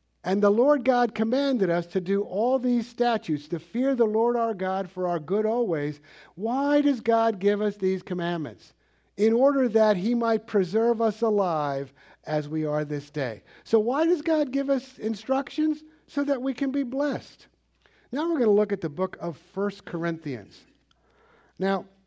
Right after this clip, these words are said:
the book of Corinthians is often called a reproof epistle because within it,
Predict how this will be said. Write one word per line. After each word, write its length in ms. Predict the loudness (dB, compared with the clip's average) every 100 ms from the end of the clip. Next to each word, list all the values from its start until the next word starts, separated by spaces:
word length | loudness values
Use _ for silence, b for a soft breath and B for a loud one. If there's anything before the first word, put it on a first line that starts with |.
| _ _ _ -2
the 80 | 0
book 180 | 2 0
of 120 | -2
Corinthians 680 | -2 0 0 0 -4 -4 -4
is 160 | -6 -4
often 460 | -2 -2 -2 -6 -8
called 540 | -6 -4 -2 -4 -6 -6
a 80 | -4
reproof 680 | 0 -2 -4 -4 -2 -2 -4
epistle 580 | -4 -6 -8 -14 -18 _ b b b b b b
because 340 | 0 4 4 6
within 320 | 4 4 4
it, 240 | 2 0